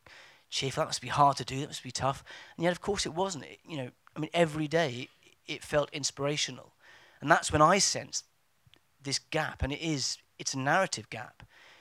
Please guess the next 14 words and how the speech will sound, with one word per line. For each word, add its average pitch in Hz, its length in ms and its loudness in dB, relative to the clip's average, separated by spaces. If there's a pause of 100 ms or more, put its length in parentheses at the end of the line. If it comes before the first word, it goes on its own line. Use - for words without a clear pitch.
(160)
in 135 120 -6
terms 143 260 2
of 127 120 -2
the 131 100 -2
experience 170 600 4
of 123 60 -6
the 127 80 -4
N 120 80 -2
H 113 200 -8
S 120 260 -6
for - 120 -8
so 151 340 4
many 131 220 -2
people - 440 -12